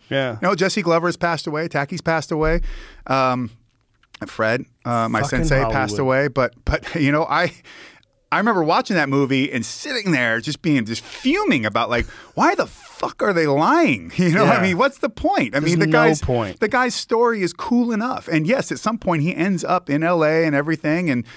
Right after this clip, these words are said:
Speaker 2: and, you know, the contributions to the idea of approaching martial arts from his perspective absolutely are live, live on in all kinds of aspects, in all
Speaker 1: Yes.
Speaker 2: kinds of ways, through all kinds of people.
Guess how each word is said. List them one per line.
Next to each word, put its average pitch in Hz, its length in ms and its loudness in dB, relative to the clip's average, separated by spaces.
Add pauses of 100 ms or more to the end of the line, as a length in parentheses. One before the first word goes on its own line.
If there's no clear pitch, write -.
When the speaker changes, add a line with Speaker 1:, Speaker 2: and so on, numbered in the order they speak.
(320)
Speaker 2:
and, 120 460 0
you 127 100 -4
know, 107 240 -2 (340)
the 127 600 2 (640)
contributions 165 880 -2
to - 80 -8
the 113 140 0
idea 139 400 0
of 151 100 -2
approaching 123 600 -2
martial 73 380 -6
arts 73 260 -10
from - 200 -6
his 85 140 -4
perspective - 720 -8 (640)
absolutely 165 760 0
are 113 80 2
live, 123 260 0 (140)
live 151 220 2
on 147 340 0
in 135 400 0 (120)
all 156 140 -2
kinds 254 340 0
of 98 140 -4
aspects, - 540 -8
in 127 160 2
all 156 100 2
Speaker 1:
Yes. 175 100 -2
Speaker 2:
kinds 233 280 0
of 135 80 0
ways, 104 220 0
through - 220 -8
all 165 120 -2
kinds 196 280 -4
of - 180 -8
people. - 380 -6